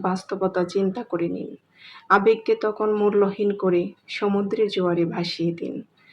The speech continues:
সাত, অতীতে কোনো সিদ্ধান্ত নিতে গিয়ে আপনি কী ভুল করেছেন, কীভাবে ক্ষতির শিকার হয়েছেন, সেগুলো চিহ্নিত করুন এবং সেই ভুলগুলো ভবিষ্যতে না করার জন্য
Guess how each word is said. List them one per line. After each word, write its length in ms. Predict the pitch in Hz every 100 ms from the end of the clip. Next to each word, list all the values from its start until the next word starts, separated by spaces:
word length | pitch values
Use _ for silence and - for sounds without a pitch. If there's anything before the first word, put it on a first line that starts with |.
| - _
সাত, 340 | - 240 185 - - _ _ _ -
অতীতে 280 | 226 220 233
কোনো 220 | 233 233
সিদ্ধান্ত 540 | 220 220 196 214 208 208
নিতে 280 | 208 202 190
গিয়ে 220 | 190 190
আপনি 280 | 180 180 196 190
কী 100 | 254 254
ভুল 180 | 196 175
করেছেন, 500 | 175 160 165 165 156 160 190 _
কীভাবে 360 | - 220 214 226
ক্ষতির 380 | 226 220 208 202
শিকার 360 | - 185 175 185
হয়েছেন, 460 | 185 165 170 - 101 - _ - - -
সেগুলো 400 | - 202 208 226
চিহ্নিত 460 | 220 196 165 160 165
করুন 340 | 170 - - - _ _ - - _
এবং 280 | 196 196 190 214
সেই 280 | - - 208
ভুলগুলো 480 | 175 185 196 196 214
ভবিষ্যতে 640 | 202 170 190 - 185 185
না 160 | 175 180
করার 320 | 170 175 175 170
জন্য 280 | 160 170